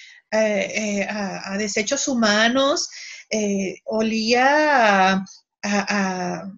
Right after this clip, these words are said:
quizás a, a, a gente desconocida, mu-, demasiada. En México generalmente circulamos en automóvil todo el tiempo, aunque de más joven sí estuve en el, eh,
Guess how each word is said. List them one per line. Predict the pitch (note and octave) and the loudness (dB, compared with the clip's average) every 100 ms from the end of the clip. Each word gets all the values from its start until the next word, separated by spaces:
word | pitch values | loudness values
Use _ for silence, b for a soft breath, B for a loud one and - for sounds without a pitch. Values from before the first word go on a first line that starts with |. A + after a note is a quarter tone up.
| - | -14
quizás | - A#3 C4 C4+ | -4 0 2 4
a, | E4+ D4+ A3+ | 4 6 4
a, | G3 G3 | 0 -6
a | G3 F#3+ | -6 -4
gente | - A#3 A#3 C#4+ | 2 4 6 4
desconocida, | - - G3+ G3 - D4+ F4 A#3+ G3 | 4 2 2 2 2 4 6 6 4
mu-, | G#3 | 0
demasiada. | G#3+ G#3 G#3+ - C#4+ D#4+ C#4 G#3 G3 B B B B B | 2 2 2 2 4 6 4 2 -2 B B B B B
En | A#3+ | 2
México | B3 B3+ D4+ D#4 | 4 4 4 4
generalmente | C#4+ B3 G#3 A3 A3 - | 4 4 6 4 2 2
circulamos | C4 G#3 G#3+ F#3+ G#3 B3+ | 2 0 2 2 2 2
en | A3 | 2
automóvil | F#3 F#3 F#3+ G#3 A#3+ | 0 0 2 4 4
todo | A3 G#3 | 2 2
el | G#3+ | 2
tiempo, | G#3 G#3 C#4+ | 2 4 4
aunque | B3 G3 G3 F3+ F3+ B _ | 4 2 0 -2 -4 B _
de | A3+ | 2
más | A3 A3 | 4 4
joven | A3+ A3+ A3+ | 4 4 4
sí | - F#3+ | 2 0
estuve | F#3+ G3+ G3+ | 0 0 2
en | |
el, | G3+ F#3 | 2 2
eh, | G3 F#3+ | 0 0